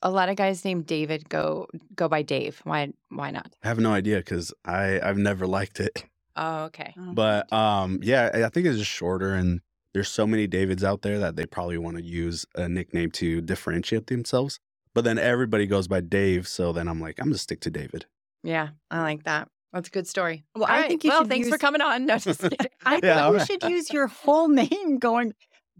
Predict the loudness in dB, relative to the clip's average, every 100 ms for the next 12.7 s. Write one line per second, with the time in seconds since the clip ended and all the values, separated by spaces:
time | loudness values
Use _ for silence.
0 | -2 2 2 4 4 6 4 4 4 6
1 | 6 6 6 6 6 4 4 4 2 -4
2 | -6 -4 -2 -2 -4 -12 _ 4 4 2
3 | -2 -2 -4 -6 -6 -6 -6 -6 -6 -2
4 | 0 2 2 2 2 2 2 4 2 2
5 | 4 6 6 4 2 2 -2 -12 _ 2
6 | 2 -2 -8 -10 -20 -20 -20 -18 -16 -14
7 | -14 -16 -18 _ _ _ -6 -4 -6 -6
8 | 2 4 6 4 2 0 -2 -4 _ _
9 | _ _ _ 0 0 0 2 2 4 2
10 | 2 2 4 4 2 0 -2 -2 -2 -2
11 | -6 -10 _ -4 -2 -2 -4 -4 -6 -4
12 | -4 -4 -2 -4 0 -2